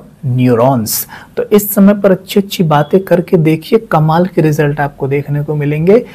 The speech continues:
इतना मैं आपको बता रहा हूँ अभी आज के दिन। कल हम और बातें करेंगे। आपका इस बारे में जो अभी बातें हुई हैं, कोई भी प्रश्न हो या इस बारे में जो बातें अभी हम कर रहे हैं, इसमें कुछ समझ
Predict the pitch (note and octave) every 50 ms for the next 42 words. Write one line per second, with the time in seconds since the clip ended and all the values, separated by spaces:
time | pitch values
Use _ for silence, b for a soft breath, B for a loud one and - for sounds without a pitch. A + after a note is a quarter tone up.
0 | B B B B B _ _ - F3+ F3 - B3 A#3 A3+ G#3+ F#3+ F3 D#3+ D#3 E3
1 | - - - D3 C#3+ C#3+ - C3+ C3 B2+ C3+ C#3 C#3+ C#3+ C3 C3 C3+ D3+ C3+ B2
2 | C3+ C3 - - C#3+ C3+ C#3 F#3 C#4+ B B B B B B B B _ _ -
3 | E3+ E3+ D#3 E3+ F3+ G3 - E3 E3+ F3 D#3 D3+ C#3 B2+ - C3+ B2 B2 - C3+
4 | C3+ C3+ D3 E3+ G#3 A#3+ - - - E3 F3+ G3+ A3 - - - B3+ A3+ G3 -
5 | - - C4 A#3 - - G3+ E3+ D#3+ D3+ D3 D3 C#3+ C#3+ C3+ C#3 C3+ D3 C3+ B2+
6 | D3 F3 F3+ D#3 D3 C3 B2+ - C#3+ C3 A#2+ A#2+ B2 B2+ C3+ F3 A3 B B B
7 | B B B _ - F3+ G3 A3+ C#4+ C4 A#3 C4 C4 C4+ - - C#4 - - -
8 | - - - - - - - - - D3+ D3 D#3+ - - - - - A3+ G#3+ -
9 | - G3+ E3 D3+ D3 C3+ B2+ A#2 A#2+ C3+ C#3 D3+ D#3 D3 C3+ C3+ C3+ - D3+ C#3
10 | C#3 C#3 C#3+ C#3 C3+ - A#2 A#2+ B2 D3 F#3 G3 B B B B B - F#3 F#3+
11 | - D4+ D#4+ E4+ E4 D#4 B3+ - - G#3+ F#3+ F3+ F3 F3